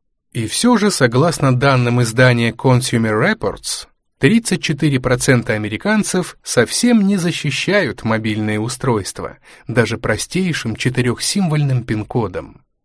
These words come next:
В две тысячи четырнадцатом году в полицейском участке города Мартинес, штат Калифорния, произошел следующий инцидент. Оказалось, что сотрудник полиции украл интимные фотографии со смартфона женщины,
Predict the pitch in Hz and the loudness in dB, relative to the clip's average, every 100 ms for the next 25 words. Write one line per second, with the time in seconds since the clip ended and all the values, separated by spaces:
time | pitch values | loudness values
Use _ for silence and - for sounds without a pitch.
0 | _ _ _ - 113 117 165 202 240 214 | _ _ _ -6 -2 2 4 4 4 2
1 | 196 - - 180 156 143 131 120 117 143 | 0 -4 -2 0 2 0 0 2 2 2
2 | 220 - - - 120 117 - 143 - 120 | 2 0 -6 0 2 2 2 0 0 0
3 | 123 135 123 127 127 110 120 113 107 107 | 2 4 2 2 -4 -2 0 0 0 0
4 | 104 - 214 139 98 - - - 120 - | -2 0 0 0 -2 -8 -10 -6 -4 -2
5 | 113 120 135 107 95 85 - _ _ - | -2 -2 0 -2 -2 -10 -14 _ _ -2
6 | 117 117 127 127 254 - 160 190 185 - | 0 2 2 2 2 2 0 0 0 0
7 | 151 135 131 123 80 - _ _ _ _ | 0 -2 -2 -6 -8 -12 _ _ _ _
8 | _ _ - 135 220 175 131 120 147 - | _ _ -2 2 4 6 6 4 0 -4
9 | - 143 131 123 196 220 185 - 143 113 | -2 0 2 2 2 0 0 0 0 0
10 | 101 - 139 170 175 _ 131 127 123 120 | -2 -4 -2 -2 -4 _ -6 -4 0 2
11 | 151 185 202 196 - 127 117 113 120 120 | 2 0 0 0 0 0 0 -2 -2 -4
12 | 107 113 110 - 180 147 127 120 120 - | 0 0 0 -2 -2 -2 0 -2 -2 -2
13 | 135 113 104 180 214 - 117 98 | -2 0 0 0 0 0 -2 -2